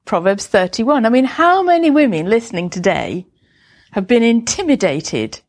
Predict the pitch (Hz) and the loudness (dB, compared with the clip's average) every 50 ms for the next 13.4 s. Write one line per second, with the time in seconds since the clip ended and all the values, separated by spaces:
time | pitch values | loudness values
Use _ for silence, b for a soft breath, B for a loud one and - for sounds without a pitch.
0 | _ _ _ _ _ _ - 214 208 214 233 220 220 262 233 - 247 220 196 185 | _ _ _ _ _ _ 0 0 2 2 0 0 0 -4 -4 -2 -4 -2 -2 -2
1 | 185 175 - 196 180 - B B B B B B B 226 - - - - 254 262 | -6 -4 -4 -4 -4 -6 B B B B B B B -14 -12 -8 -2 0 2 2
2 | 262 262 254 - 294 277 - - - 226 226 233 233 233 233 233 240 240 233 - | 2 0 -2 -4 -4 -4 -4 -6 -6 -2 0 2 2 2 2 2 0 0 -4 -8
3 | _ 226 - 233 240 240 240 - 247 254 - 208 208 208 233 240 233 226 233 233 | _ -10 -2 0 0 0 0 -4 -6 -6 -6 -6 -2 2 2 2 2 2 2 2
4 | 233 226 226 233 B B B B B 240 208 - 233 226 220 226 214 214 - - | 2 0 0 -4 B B B B B -8 -4 -2 -2 0 2 2 0 0 -2 0
5 | 226 220 208 214 - 220 202 220 214 208 208 202 196 B B B B B B 247 | 0 0 0 -2 -4 -2 0 0 0 0 0 -2 -6 B B B B B B -6
6 | 220 - - 311 285 262 302 277 254 285 269 254 - 277 277 262 254 - - 208 | -2 2 2 2 2 4 2 0 0 0 -4 -2 2 2 2 2 0 -2 -4 -8
7 | 190 - - 220 220 214 - - 247 226 214 226 220 220 214 - - 220 214 208 | -8 -4 -4 -4 -4 -4 -4 -4 -4 -2 0 -2 -2 -2 -4 -4 -2 0 0 0
8 | 214 B B B B - - - - 320 311 311 302 311 320 277 285 269 277 254 | -2 B B B B -10 -6 0 2 2 2 2 0 0 0 2 2 2 0 -2
9 | - - 226 208 233 233 226 226 226 220 208 - - 190 185 - 190 180 180 185 | -2 -2 0 2 2 2 4 2 2 0 -2 -4 -6 -4 -2 0 0 0 -2 -4
10 | 185 - B B B B B - - 370 320 302 294 285 285 b b b b - | -6 -12 B B B B B -2 0 2 4 4 2 0 -2 b b b b -6
11 | - 196 208 190 190 190 190 220 214 - 320 302 294 294 285 254 - - 226 202 | -4 0 0 0 0 0 -4 -4 0 2 2 4 4 4 2 0 -4 -8 -2 0
12 | 220 208 202 - - 190 - - 202 190 180 190 - - 277 302 277 269 277 269 | 0 -2 -2 -6 -10 -10 -4 -2 -2 -2 -2 -8 -4 -2 0 0 2 2 2 2
13 | 262 254 240 - - - 180 | 2 0 -2 -6 -10 -10 -12